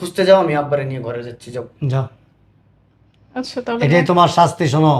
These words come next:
Speaker 2: তোমার শ্বশুরকে যতক্ষণ পর্যন্ত খুঁজা না পাইবা, ততক্ষণ পর্যন্ত বাড়িতে আসবা না।
Speaker 1: হ্যাঁ।
Speaker 3: আগে আমি যাই,
Speaker 2: যাও।
Speaker 3: দেখি। তুমি আব্বু ফ্রেশ হও।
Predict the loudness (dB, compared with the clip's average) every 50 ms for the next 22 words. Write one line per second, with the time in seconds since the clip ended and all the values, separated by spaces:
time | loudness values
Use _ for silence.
0 | -2 -6 -14 _ _ _ _ _ _ _ _ _ -4 0 2 2 2 2 0 -2
1 | -2 -2 -2 -2 -2 -2 -2 -2 -2 -2 -4 -2 -2 -2 -2 -2 -2 -2 -2 -2
2 | -2 -2 -2 -2 -2 -2 0 2 2 2 2 0 0 -2 -4 -4 -6 -8 -10 -10
3 | -8 -8 -6 -6 -4 -4 -2 -4 -4 -4 -4 -6 -6 -6 -6 -8 -8 -10 -12 -12
4 | -12 -14 -16 -16 -18 -20 _ _ -8 -6 -6 -6 -6 -10 -14 -20 _ _ _ _
5 | _ _ _ _ _ _ _ _ _ _ _ _ _ _ _ _ _ _ _ _
6 | _ _ _ _ _ _ _ _ _ -10 -8 -4 -2 -2 -2 -2 -4 -4 -6 -6
7 | -6 -6 -10 -14 _ -12 -8 -6 -6 -6 -6 -8 -10 -12 -12 -14 -20 -20 _ _
8 | _ _ _ _ _ _ _ -4 -2 -2 -2 -2 -4 -6 -6 -4 0 0 0 0
9 | -2 -6 -8